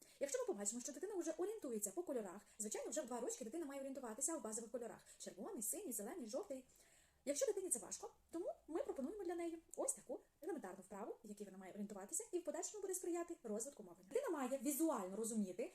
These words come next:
слово та співта-, співставляти його із предметом або зображенням. От, приміром, спочатку ми можемо викласти перед дитиною, наприклад, чашка, тарілка та ложка.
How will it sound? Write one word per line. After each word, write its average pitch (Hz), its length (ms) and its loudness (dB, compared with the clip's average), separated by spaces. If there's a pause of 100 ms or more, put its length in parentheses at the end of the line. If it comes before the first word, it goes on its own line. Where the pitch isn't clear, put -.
слово 262 540 8
та 247 80 4
співта-, - 380 4
співставляти 285 600 4
його 220 340 6
із 403 100 4
предметом 185 460 0
або 440 160 6
зображенням. 214 400 4 (180)
От, 539 140 6
приміром, 226 300 2 (140)
спочатку 403 320 4
ми 269 80 4
можемо 320 240 2
викласти 330 280 2
перед 233 180 2
дитиною, 277 340 2
наприклад, 214 340 0
чашка, 294 280 4
тарілка 247 320 8
та 269 60 4
ложка. 214 340 4